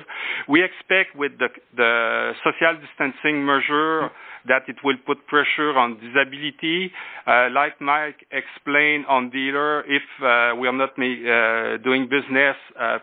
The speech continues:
profitability will reduce. Uh, wealth distribution, it's tougher to make, uh, recruitment of new people. It was already included. And this, this sign, those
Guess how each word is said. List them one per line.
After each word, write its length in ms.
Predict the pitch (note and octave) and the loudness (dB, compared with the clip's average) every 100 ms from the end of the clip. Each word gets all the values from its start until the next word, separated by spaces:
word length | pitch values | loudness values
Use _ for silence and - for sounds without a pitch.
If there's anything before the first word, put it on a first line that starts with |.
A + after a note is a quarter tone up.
| - | -4
profitability 540 | B2 - B2 - C3+ C3 | -4 -2 -4 -2 -2 0
will 160 | B2 A#2+ A#2 | 0 0 0
reduce. 560 | B2 A#2 D3 E3 F3 E3+ - - - - - | -2 0 2 2 0 -4 -14 -16 -16 -8 0
Uh, 220 | A#2 A#2+ B2 | 2 2 0
wealth 200 | D3 E3 D#3 | 0 -2 -8
distribution, 1040 | D3+ - C#3 C#3 D#3+ F3+ - D#3 D#3 D3 | -14 -8 -6 -2 -2 0 0 2 2 0
it's 160 | A#2+ - - | -6 -10 0
tougher 340 | C#3 - D3 C#3+ - | 0 2 -2 -2 -4
to 60 | A#2+ A#2+ | -2 0
make, 180 | B2+ - | -2 -2
uh, 140 | B2 A2 A2+ | 0 0 0
recruitment 880 | B2 - C#3+ D3+ D3 - C#3 C#3+ D#3 D#3 | -2 -2 0 0 -2 -4 0 2 0 -2
of 140 | B2+ A#2+ - | -2 -2 -4
new 100 | B2+ C3 D3 | -6 -4 -6
people. 320 | C#3+ D3+ D#3 D#3 | -2 0 2 0
It 80 | B2 | -4
was 240 | C3 C3 B2+ C3+ | 0 0 0 -2
already 280 | C3+ B2+ | -2 -4
included. 440 | C3 B2+ D3+ D3+ D#3 | -6 -6 -6 -2 -2
And 160 | D#3 D#3+ F3+ D#3 | 0 -2 -4 -6
this, 160 | A#3+ B3 - C3+ C3 | -6 -6 -14 -20 -4
this 180 | G3 B3 - - | -2 -2 -4 0
sign, 320 | D3 D#3+ E3+ D3+ C3 | 2 2 -4 -10 -4
those 220 | F#3 A#3+ | -2 -2